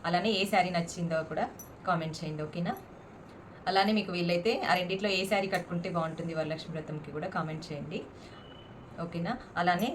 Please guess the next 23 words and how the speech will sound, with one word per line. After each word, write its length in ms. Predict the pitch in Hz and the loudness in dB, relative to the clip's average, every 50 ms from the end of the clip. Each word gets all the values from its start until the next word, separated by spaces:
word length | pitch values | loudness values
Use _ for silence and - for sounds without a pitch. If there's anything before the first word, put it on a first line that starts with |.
| 269 180 | 2 2
లైక్ 200 | 165 165 175 175 - | 4 4 2 2 0
చేయండి, 200 | 208 190 196 202 - | -2 0 0 -2 0
షేర్ 160 | - 180 165 151 - | 0 -2 -2 -2 -4
చేయండి, 260 | 180 165 160 165 180 180 - | -4 -4 -4 -4 -8 -6 -6
కామెంట్ 300 | 160 160 160 165 170 170 | -6 -6 -4 -6 -6 -4
చేయండి, 220 | 170 165 165 202 - - | -4 -4 -4 -6 -4 -2
సబ్స్క్రైబ్ 420 | 185 175 175 - - 196 185 175 175 160 | -4 -4 -4 -4 0 0 0 0 0 -4
కూడా 100 | 160 175 175 | -4 -2 -2
చేసుకోండి. 460 | 175 156 - - - 160 147 147 147 147 - | -2 -4 -4 -6 -8 -8 -8 -6 -8 -6 -8
సబ్స్క్రైబ్ 340 | 165 160 - - 190 175 170 - | -8 -8 -6 -4 -4 -4 -2 -2
చేసుకుంటే 380 | 175 165 - - 175 165 - 220 269 - - - - - - - - - - - - - - - | -2 -4 -2 -4 -6 -4 -4 -4 -4 -4 -8 -12 -14 -14 -16 -16 -16 -16 -18 -18 -16 -14 -8 -4
డైలీ 220 | 170 175 175 190 202 190 | -2 -2 0 0 0 0
వీడియో 160 | 175 170 175 175 170 | 0 2 4 4 2
అయితే 140 | 165 170 220 202 | 2 2 0 0
అప్‌లోడ్ 240 | - 175 175 170 - 170 | 2 0 -2 -2 -2 -2
చేస్తాను. 480 | 156 151 151 - - - 156 156 185 240 262 180 | -4 -4 -4 -6 -10 -10 -8 -6 -4 -4 -2 -4
ఓకేనా? 280 | 170 170 160 175 233 - - - - - - 175 | -4 -4 -4 -6 -6 -6 -8 -12 -14 -10 -8 -8
ఓకే 160 | 170 - 175 170 | -6 -2 -2 -2
అండి, 140 | 170 165 165 170 185 | -2 -2 -4 -4 -2
thank 220 | 180 175 175 170 - | -2 -2 -4 -4 -4
you, 80 | 175 170 170 170 - 170 175 | -4 -4 -4 -6 -4 -2 0
bye. 180 | 175 175 175 175 - - - - - - - - - - - - - - - - - - - - - - - - - - - - - - - - - - - - - - - - - | 0 0 0 -2 -6 -12 -14 -16 -16 -16 -16 -16 -16 -16 -16 -16 -16 -16 -16 -16 -16 -16 -16 -14 -14 -14 -14 -16 -16 -16 -16 -16 -16 -16 -16 -16 -16 -14 -14 -16 -16 -16 -18 -16 -10
ఆ, 40 | 190 | -6